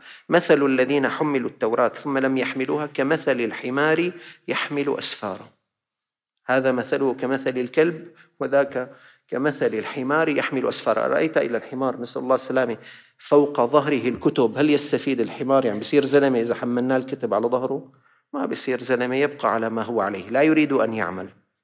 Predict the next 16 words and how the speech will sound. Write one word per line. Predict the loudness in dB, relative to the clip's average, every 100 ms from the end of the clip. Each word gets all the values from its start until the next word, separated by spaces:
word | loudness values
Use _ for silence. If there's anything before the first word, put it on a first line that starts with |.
| _ _ -20 -20 -20 -20 -20 -20 -20 -20 _ _ _ _ _ 2
الله | 8 8
عز | 8 6
وجل | 4 4
قال: | 2 6 6 6
"بئس | 0 2 4
مثل | 6 4 4
القوم | 4 2 6 6 6
الذين | 2 2 2 2
كذبوا | 2 0 0 0 2 0
بآيات | 2 2 4 2 0
الله | -2 2 2 0 -4
والله | 0 0 0 2
لا | 2
يهدي | 0 -2 -8
القوم | -2 -2 -2
الظالمين". | -4 -6 -8 -8 -14